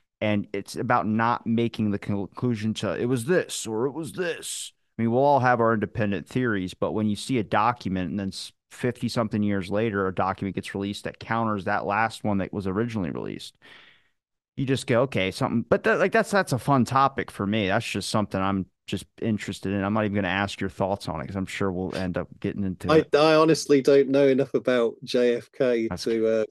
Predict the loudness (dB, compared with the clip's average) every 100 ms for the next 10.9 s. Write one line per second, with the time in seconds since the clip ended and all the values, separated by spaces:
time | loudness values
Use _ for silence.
0 | 0 2 4 4 2 -4 -2 0 0 -2
1 | -4 -4 -4 -6 0 2 0 -2 -2 0
2 | -4 -8 _ _ _ _ 0 4 4 2
3 | 2 4 4 4 4 4 2 -2 -2 0
4 | 0 -2 -6 _ _ -12 -6 -4 -6 -8
5 | -4 0 0 0 -4 -2 -2 0 0 0
6 | 2 0 0 0 2 2 2 -2 -6 -10
7 | -8 -14 _ -4 -2 0 2 2 2 0
8 | -4 _ _ _ _ _ _ _ _ 2
9 | 4 2 2 4 4 4 2 2 0 2
10 | -2 -4 -6 0 2 4 4 2